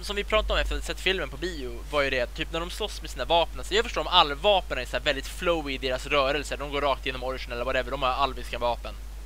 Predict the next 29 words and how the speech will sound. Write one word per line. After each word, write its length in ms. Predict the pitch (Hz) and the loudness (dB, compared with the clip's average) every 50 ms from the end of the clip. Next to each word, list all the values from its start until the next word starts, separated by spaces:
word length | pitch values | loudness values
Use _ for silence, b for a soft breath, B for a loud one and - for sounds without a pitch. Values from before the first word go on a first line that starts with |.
| - - | -6 -6
Det 60 | 135 | -4
är 40 | 131 | 0
magiskt, 440 | 127 127 123 120 110 110 113 - - - - - | 4 4 4 4 2 -2 -8 -10 -10 -10 -8 -6
whatever. 320 | 135 135 135 127 110 107 104 B B B B B B B B | 0 2 2 2 2 -2 -6 B B B B B B B B
Men 80 | - 214 | -6 -6
det 60 | 233 | -4
finns 160 | 226 247 226 | -4 -4 -6
ju 60 | 233 - - | -6 -6 -2
ingen 420 | 247 254 226 190 170 160 160 160 156 | -2 -2 -2 -2 -4 -4 -4 -4 -4
tyngd 400 | - - 240 202 165 147 131 - - | -4 -4 -4 -4 -4 -6 -8 -8 -8
i 60 | 156 | -8
några 300 | 156 170 170 151 131 131 | -6 -4 -2 -2 0 0
vapen 220 | 131 120 120 147 170 | 0 -2 -2 -2 -2
alls. 140 | 143 127 - | -2 -2 -4
De 80 | 143 127 - 233 | -6 -2 -2 0
enda 280 | 233 214 220 254 269 | 0 0 -2 -4 -6
stridssekvenserna 640 | - - 233 214 - - 180 - 233 233 - - 139 | -6 -6 -8 -8 -6 -2 0 0 0 0 0 -4 -6
som 200 | - 156 143 135 | -6 -6 -2 -2
var 120 | 135 127 | -2 -2
coola 600 | - - - 143 - - 180 - 202 131 113 107 - B B B B B B B - | -2 -4 -6 -6 -6 -6 0 2 2 2 2 -2 -6 B B B B B B B 2
var 200 | 156 170 160 147 | 4 4 6 6
när 100 | 147 151 | 2 0
det 60 | 147 | 2
var 120 | 139 131 131 | 2 2 2
människor 540 | 160 202 220 202 202 220 214 - 226 208 180 | 4 2 2 2 2 -2 -4 -2 -4 -4 -4
mot 120 | 170 156 | -6 -4
orcher 360 | 160 151 147 139 135 - - 147 | -4 -2 -2 -2 -2 -4 -6 -6
i 80 | 143 | -4
närstrid, 520 | 147 151 147 131 127 - - 139 135 131 | -2 -2 -2 -2 -2 -6 -6 -6 -6 -6